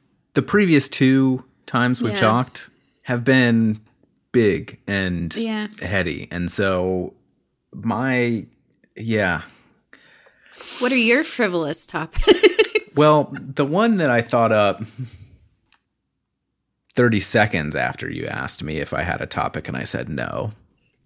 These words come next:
Speaker 2: Mm-hmm.
Speaker 1: was routine.
Speaker 2: Did you say routine?
Speaker 1: Mm-hmm.
Speaker 2: Okay, okay.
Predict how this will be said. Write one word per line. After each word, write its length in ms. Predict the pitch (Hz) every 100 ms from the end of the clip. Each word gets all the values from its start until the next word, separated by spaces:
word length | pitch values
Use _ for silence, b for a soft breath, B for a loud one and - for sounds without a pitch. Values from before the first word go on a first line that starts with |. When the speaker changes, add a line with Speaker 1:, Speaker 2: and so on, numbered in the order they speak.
| 240
Speaker 2:
Mm-hmm. 400 | 220 202 220 - _ _ - - -
Speaker 1:
was 840 | 110 120 120 123 120 117 - - - _ _ _ _ _ _ _ _ -
routine. 600 | 131 131 233 302 80 - _ _ _ _ _ _ _ _ _ _ _ _ _ _ _ _ _ _ _ _ _ _ _ _ _ _ _ _ _ -
Speaker 2:
Did 140 | 220
you 80 | 247
say 160 | 262 214
routine? 580 | 202 214 - 220 240 466 -
Speaker 1:
Mm-hmm. 240 | 139 262 - - - - _ _ _
Speaker 2:
Okay, 320 | 240 247 214 311 _ 220
okay. 180 | 180